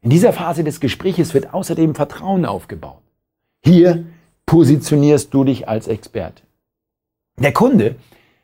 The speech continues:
erkennt anhand deiner Fragen, dass du ein Profi bist. Und wenn du ihm Fragen stellst und ihm zuhörst, dann redet der Kunde. Er steht im Mittelpunkt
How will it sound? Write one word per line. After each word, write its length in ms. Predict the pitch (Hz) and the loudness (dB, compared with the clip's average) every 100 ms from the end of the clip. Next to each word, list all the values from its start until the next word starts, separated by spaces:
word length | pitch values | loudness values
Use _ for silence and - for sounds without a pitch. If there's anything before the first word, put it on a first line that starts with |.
| _ | _
erkennt 340 | 127 139 202 151 | -2 2 2 2
anhand 360 | 127 151 147 - _ | 2 0 -2 -10 _
deiner 320 | - 226 214 | -2 2 2
Fragen, 520 | - 160 160 98 92 - _ - | 0 0 -2 -2 -8 -18 _ -12
dass 140 | 104 | -6
du 80 | 113 | -4
ein 160 | 110 | -4
Profi 360 | - 127 135 131 | -4 -4 -2 -4
bist. 360 | 123 127 - _ _ _ _ | -4 -8 -14 _ _ _ _
Und 100 | 113 | 0
wenn 100 | 165 | 4
du 60 | 190 | 4
ihm 120 | 170 | 4
Fragen 380 | 165 147 - 170 | 0 -4 -4 -6
stellst 380 | - 165 170 139 | -2 0 0 -2
und 100 | 135 | -4
ihm 160 | 127 | -4
zuhörst, 560 | - 180 131 135 123 - _ _ _ _ _ | 0 0 2 0 -4 -14 _ _ _ _ _
dann 180 | 92 101 | -8 -6
redet 380 | 107 110 110 101 | -4 -4 -4 -8
der 100 | 90 | -14
Kunde. 380 | - 92 80 - _ _ _ _ - | -12 -14 -16 -20 _ _ _ _ -2
Er 180 | 151 | 0
steht 300 | 143 - 123 | 0 0 -2
im 120 | 110 101 | 0 -2
Mittelpunkt 760 | 117 110 - 104 101 101 _ | -2 -4 -4 -4 -4 -8 _